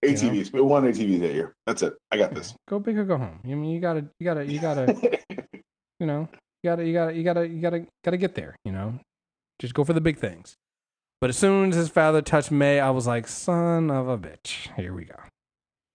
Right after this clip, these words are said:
Speaker 1: And I'm still hoping. I'm still holding out hope that it was just the dad.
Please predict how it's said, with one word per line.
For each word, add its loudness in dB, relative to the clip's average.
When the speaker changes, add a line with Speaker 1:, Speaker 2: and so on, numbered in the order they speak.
Speaker 1:
And 8
I'm 8
still 8
hoping. 8
I'm 6
still 8
holding 6
out 8
hope 6
that 10
it 8
was 4
just 4
the 4
dad. 4